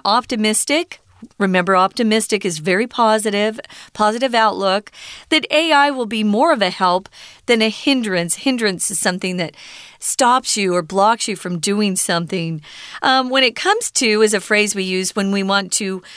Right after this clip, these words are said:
uh, talk about a specific topic. So you're identifying that specific topic. For example, when it comes to, uh, beef noodle soup. Taiwan has the world's best tasting beef noodle soup, in my opinion.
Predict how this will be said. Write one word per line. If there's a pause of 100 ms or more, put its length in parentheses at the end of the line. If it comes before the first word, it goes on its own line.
(360)
uh,
talk
about
a
specific
topic. (300)
So
you're
identifying
that
specific
topic. (260)
For
example,
when
it
comes
to, (340)
uh, (480)
beef
noodle
soup. (320)
Taiwan (140)
has
the
world's
best
tasting (300)
beef
noodle
soup,
in
my
opinion.